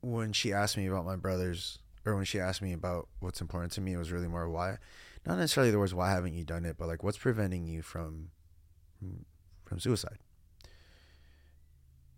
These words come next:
Um, I said, "My brothers, my mom, my dad,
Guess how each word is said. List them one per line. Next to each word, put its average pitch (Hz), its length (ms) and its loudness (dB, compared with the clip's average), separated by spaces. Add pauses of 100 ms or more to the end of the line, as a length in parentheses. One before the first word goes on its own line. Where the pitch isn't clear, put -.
(720)
Um, 90 300 -4 (1900)
I 101 120 -2
said, 85 200 -2
"My 82 100 -4
brothers, 82 540 -6 (680)
my 87 80 -8
mom, 78 320 -6
my 82 120 -6
dad, 80 300 -6